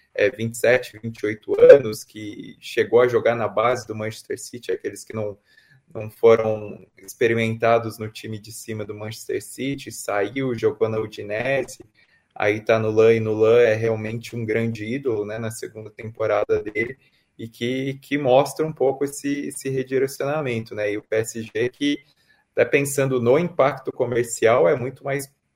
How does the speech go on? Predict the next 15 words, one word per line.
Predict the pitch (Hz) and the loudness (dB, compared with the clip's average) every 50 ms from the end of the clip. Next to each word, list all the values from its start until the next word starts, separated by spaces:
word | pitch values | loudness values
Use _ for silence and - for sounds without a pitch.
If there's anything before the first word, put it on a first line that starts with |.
| _ _ - | _ _ -2
provável | - 139 135 135 120 117 120 117 117 143 143 151 151 | 2 2 2 2 2 2 2 2 2 0 0 -2 -4
que | 151 - | -4 -4
ele | 151 147 160 | -4 -2 -2
aposte | - - - - 127 135 139 - - - - - | -4 -4 -2 -2 0 0 -2 -2 -8 -14 -12 -10
em | 165 165 160 160 160 160 156 160 160 | -8 -8 -6 -6 -8 -6 -6 -6 -6
poucos | 160 - - 147 151 156 160 160 - 190 170 | -6 0 4 4 4 4 2 0 -6 -8 -4
nomes | 156 151 139 139 143 147 160 165 160 - | -2 0 2 2 2 0 -2 -6 -8 -6
pra, | - - 160 160 160 165 170 160 | -2 -2 0 0 0 -2 -4 -4
pra | - - 160 | -4 -4 -4
ter | 151 - - - 151 151 | -4 -4 -4 -2 0 0
realmente | 151 147 147 139 139 139 139 - - | 0 0 -2 -4 -10 -10 -10 -12 -14
esse | - - 143 | -10 -8 -8
apelo | - - 143 139 139 | -6 -4 -2 -2 -2
midiático, | 139 139 143 139 151 165 160 131 110 113 - - - 104 | -4 -6 -8 -6 -4 -2 0 0 -2 -4 -6 -12 -12 -10
né? | 104 101 - | -10 -12 -12